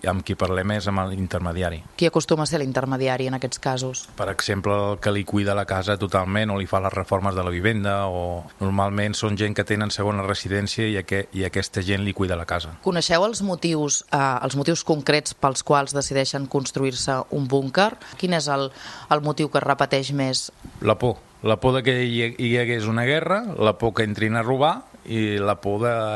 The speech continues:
Speaker 1: de tot aquest... Suposo que es, tenen tants de diners que tenen molta por.
Speaker 2: Ara et demanaré una reflexió personal.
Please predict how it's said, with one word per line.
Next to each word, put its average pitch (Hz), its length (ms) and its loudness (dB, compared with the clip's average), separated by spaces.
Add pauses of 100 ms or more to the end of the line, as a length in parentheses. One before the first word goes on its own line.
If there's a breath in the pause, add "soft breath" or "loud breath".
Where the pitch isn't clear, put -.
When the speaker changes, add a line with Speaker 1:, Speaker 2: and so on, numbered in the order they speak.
(140)
Speaker 1:
de 104 80 0 (400)
tot 110 240 0
aquest... 110 320 -2
Suposo 101 400 -4
que 110 80 -2
es, - 140 -6 (180)
tenen 113 220 2 (100)
tants 110 240 2
de 113 80 2
diners 139 340 0
que - 140 -6
tenen 101 160 2
molta 92 240 -4
por. - 140 -6 (260)
Speaker 2:
Ara 156 220 2
et 160 40 -6
demanaré 160 300 2
una 143 140 2
reflexió 139 420 -2
personal. 131 460 0